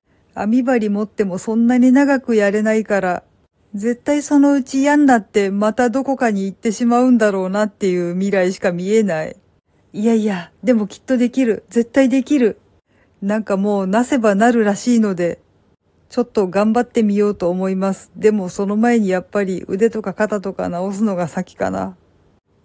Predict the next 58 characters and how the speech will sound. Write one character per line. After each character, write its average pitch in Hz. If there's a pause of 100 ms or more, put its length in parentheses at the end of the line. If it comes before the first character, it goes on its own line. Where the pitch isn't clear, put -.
多 226
分 208
今 240
度 233
の 202
冬 220
ま 226
で 208
に 196
は 170
軽 208
減 220
し -
て 226
い 226
る 226
は 226
ず 208
な 233
の 220
で、 165 (760)
次 226
の 269
冬 285
に 277
備 226
え 226
て 208
の 190
目 190
標 220
に 220
し 220
よ 226
う 202
と 180
思 170
い 160
ま 156
す。 - (840)
可 196
愛 247
い -
の 214
で 208
き 202
た 220
ら 185
報 196
告 208
し 233
ま 220
す 202
の 208
で、 175 (140)
気 -
長 240
に、 247